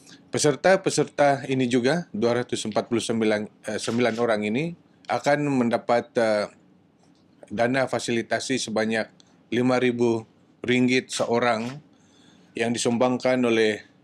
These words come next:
S M E Bank melalui, eh, eh, wang zakat S M E Bank. Dan jumlah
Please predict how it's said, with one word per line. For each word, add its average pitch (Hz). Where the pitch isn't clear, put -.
S -
M 113
E 113
Bank 113
melalui, 110
eh, 95
eh, 98
wang 117
zakat 127
S 107
M 104
E 104
Bank. 92
Dan 120
jumlah 147